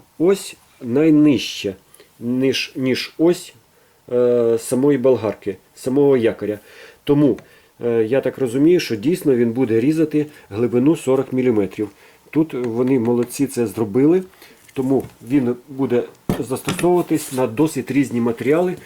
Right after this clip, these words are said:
в тому числі і на граніт, який не може різати, ну, його конкурент, який, е, для цього треба покупати іншу, е,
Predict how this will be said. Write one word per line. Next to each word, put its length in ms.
в 60
тому 280
числі 400
і 80
на 140
граніт, 460
який 300
не 120
може 480
різати, 480
ну, 200
його 260
конкурент, 600
який, 480
е, 60
для 180
цього 260
треба 280
покупати 640
іншу, 440
е, 480